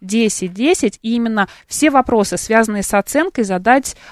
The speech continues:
а, специалистам, потому что это будет оперативнее, быстрее. У вас спросят, не знаю, «Какой у вас этаж, какой у вас район,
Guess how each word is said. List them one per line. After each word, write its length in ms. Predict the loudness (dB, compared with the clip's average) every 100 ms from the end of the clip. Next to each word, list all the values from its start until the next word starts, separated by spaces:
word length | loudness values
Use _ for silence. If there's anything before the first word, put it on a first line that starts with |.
| -10
а, 360 | -2 2 4 2
специалистам, 800 | -2 -4 4 4 4 2 -4 -4
потому 200 | -2 0
что 140 | 0
это 100 | -2
будет 220 | -2 -2
оперативнее, 800 | -2 -2 0 0 2 2 2 -2
быстрее. 580 | -2 -4 -4 0 2 4
У 180 | 2 2
вас 160 | 0 2
спросят, 340 | -2 -4 -6
не 80 | -6
знаю, 200 | -4 -4
«Какой 260 | -2 -2
у 20 | 2
вас 240 | 0 0
этаж, 540 | -6 -2 2 4 2 -4 -10
какой 260 | -8 -2 2
у 40 |
вас 220 | 2 2
район, 520 | 2 0 0 0 0